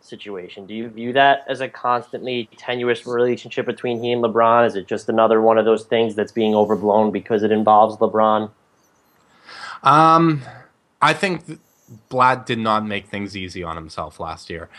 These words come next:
Speaker 2: Um, I think from saying, "Oh, Kevin Love's not a max player," just to try to be a, a bit of a smartass, um, because he didn't think he was a max player because he was only on a four-year deal or little things like that. Like,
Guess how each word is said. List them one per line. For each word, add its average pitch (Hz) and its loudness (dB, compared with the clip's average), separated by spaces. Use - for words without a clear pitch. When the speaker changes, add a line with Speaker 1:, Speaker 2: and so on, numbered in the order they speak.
Speaker 2:
Um, 101 2
I 107 -2
think 107 -10
from 107 -4
saying, 110 -4
"Oh, 113 2
Kevin 117 -4
Love's 107 -2
not 104 0
a 98 -4
max 95 -4
player," 95 -4
just 104 -8
to 110 -10
try 104 -2
to 95 -4
be 98 -8
a, 92 -6
a 113 -10
bit 101 -6
of 95 -8
a - -4
smartass, 92 -2
um, 92 2
because 95 -4
he 117 -4
didn't 101 0
think 117 -2
he 110 -6
was 98 -2
a 101 -8
max 92 -2
player 98 -4
because 95 -8
he 95 -2
was 90 -4
only 92 0
on 90 2
a 90 0
four-year 92 -2
deal 95 2
or 92 0
little 135 4
things 120 0
like 104 0
that. 95 2
Like, 101 -6